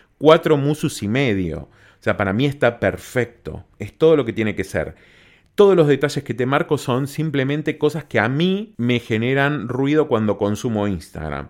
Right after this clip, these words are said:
Por ejemplo que, ay, perdón, ahí abrí la primera de las historias que son los precios.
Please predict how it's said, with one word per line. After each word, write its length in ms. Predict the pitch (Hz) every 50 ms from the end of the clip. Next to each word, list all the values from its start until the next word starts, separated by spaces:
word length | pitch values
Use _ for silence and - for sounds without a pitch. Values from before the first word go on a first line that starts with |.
| _ -
Por 180 | - 202 208 196
ejemplo 500 | 180 - - 190 196 180 156 170 135 -
que, 360 | - 104 92 82 78 - - -
ay, 140 | - 98 87 -
perdón, 300 | 92 87 87 82 80 67
ahí 160 | 92 104 110
abrí 220 | 110 107 107 117
la 120 | 113 110 -
primera 300 | 104 101 107 120 131 127
de 80 | 120
las 160 | 110 107 101
historias 420 | 110 107 - 151 139 139 143 139 139
que 160 | - 104 90
son 200 | - - 101 104
los 100 | 117 117
precios. 560 | - - 139 151 139 143 - 156 156 156 -